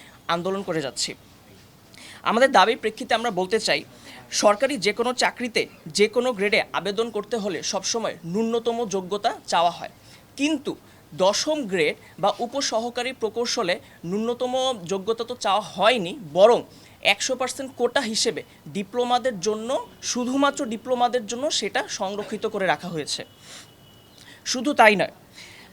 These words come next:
দশম গ্রেড থেকে প্রমোশন নিয়ে এই ডিপ্লোমাধারীরা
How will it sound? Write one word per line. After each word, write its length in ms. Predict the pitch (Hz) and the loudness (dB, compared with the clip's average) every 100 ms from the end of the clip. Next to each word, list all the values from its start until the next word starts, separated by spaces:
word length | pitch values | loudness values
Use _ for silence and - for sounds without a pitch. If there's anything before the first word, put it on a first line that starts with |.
| - | 2
দশম 420 | 196 202 - 294 | 6 6 6 2
গ্রেড 240 | 226 247 | 2 2
থেকে 240 | - 233 165 | 0 -2 -2
প্রমোশন 540 | - 226 254 277 302 | 4 4 4 0 -2
নিয়ে 300 | 269 214 208 - | -2 -2 -4 -4
এই 200 | - 302 | 0 0
ডিপ্লোমাধারীরা 960 | 262 285 285 269 226 170 151 143 151 | 0 -2 0 2 2 2 -4 0 0